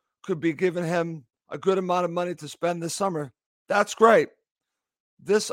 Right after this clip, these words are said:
article from Dean basically is putting it out there that what is he hearing, that there could be a deal hopefully by the end of the season.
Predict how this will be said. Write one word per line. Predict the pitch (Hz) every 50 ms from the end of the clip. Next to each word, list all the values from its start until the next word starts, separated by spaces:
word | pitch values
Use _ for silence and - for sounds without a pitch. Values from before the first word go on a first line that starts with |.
| -
article | - 175 180 175 180 - 185 165 170
from | 151 - - 170 170 156 160 156 151 147 131 117 _ _ _
Dean | - 190 202 208 190 180 175 165 143 - _ _ _ _ _ _ _ _
basically | - 170 180 180 175 - 185 - - 165 165 165 156 151 - -
is | - 170 147 131 - _ -
putting | - 208 220 214 202
it | 190 180
out | 180 175 180 170 -
there | 170 160 151
that | 143 127 151 151 143 -
what | - 98 156 180 180 180
is | 170 151 - - _ _
he | _ _ - 208 220 247 226
hearing, | 190 160 147 143 143 139 139 139 - _ _ _ _ _ _ _ -
that | - 170 175 165 165 165 - - _ _ _ _ _ _ _ _ _ _ _ _ _ _ _ _ _ _
there | - - 180 170 170
could | - - - 208 190 160
be | 147 185 180 180 175 175 165 - _ -
a | - 180
deal | 135 180 180 170 175 160
hopefully | 139 - 185 233 254 - - 202 175 165 165 165 160 151 147 139 - _ _ _ -
by | - 175 170
the | 147 165 180
end | 185 180 170
of | 180 147
the | 160
season. | 147 - - - 156 151 143 123 123 127